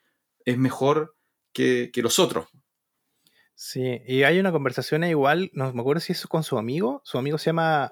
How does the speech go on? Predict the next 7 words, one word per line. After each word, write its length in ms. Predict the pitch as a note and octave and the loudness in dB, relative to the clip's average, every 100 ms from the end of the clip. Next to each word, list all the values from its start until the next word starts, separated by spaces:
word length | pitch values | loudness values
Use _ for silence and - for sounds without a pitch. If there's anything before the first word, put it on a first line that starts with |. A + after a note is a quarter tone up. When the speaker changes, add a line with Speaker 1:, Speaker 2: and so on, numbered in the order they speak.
| - | -4
Speaker 2:
eh, 320 | A#2+ A2+ G#2 | -2 -2 -2
Leland, 400 | A2 F3+ D3 A2 - _ | -2 0 0 -4 -12 _
de-, 140 | F3+ - B2 | -16 -12 -6
Jedediah 640 | A#2+ A#2 A2+ D3+ E3 D#3 | -2 0 0 0 0 -2
Leland, 480 | D3 D#3+ C3 A2 A#2 _ | -2 -4 -4 -8 -12 _
parece. 340 | - A2+ - A2+ _ _ _ _ | -10 -10 -14 -18 _ _ _ _
Speaker 1:
Sí. 240 | - C3+ | 0 0